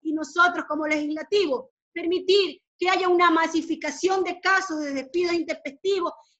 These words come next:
y denuncias a los jueces laborales". Cuando también vamos, estamos quitándonos una responsabilidad y le estamos entregando a, al, a la judicatura y a estos jueces la posibilidad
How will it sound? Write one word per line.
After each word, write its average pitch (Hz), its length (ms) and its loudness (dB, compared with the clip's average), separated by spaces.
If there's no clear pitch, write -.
y 302 240 0
denuncias 330 840 2
a 277 60 0
los 294 160 -6
jueces 359 300 0
laborales". 330 520 0
Cuando 403 280 0
también 392 580 4
vamos, 392 480 2
estamos 381 440 -2
quitándonos 359 680 2
una 359 220 0
responsabilidad 330 920 -2
y 349 140 2
le 359 100 0
estamos 392 400 2
entregando 349 840 2
a, 302 280 0
al, 277 500 -2
a 302 80 -6
la 320 100 -2
judicatura 320 720 0
y 349 80 2
a 339 40 -2
estos 339 180 -8
jueces - 500 -4
la 320 180 -2
posibilidad 339 760 0